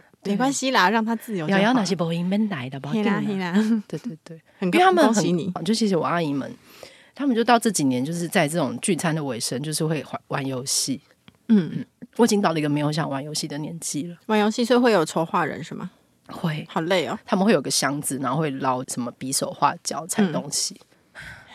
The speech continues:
Speaker 2: 有时候觉得这样很热闹、很不错，但是
Speaker 1: 嗯。
Speaker 2: 每年都一定要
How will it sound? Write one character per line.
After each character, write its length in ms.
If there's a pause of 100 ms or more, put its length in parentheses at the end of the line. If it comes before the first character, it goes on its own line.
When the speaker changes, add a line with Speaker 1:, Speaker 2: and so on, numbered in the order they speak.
(600)
Speaker 2:
有 120
时 60
候 80
觉 160
得 100
这 80
样 80
很 140
热 160
闹、 140
很 120
不 80
错， 180
但 160
是 260
Speaker 1:
嗯。 140 (120)
Speaker 2:
每 140
年 160
都 160
一 60
定 160
要 380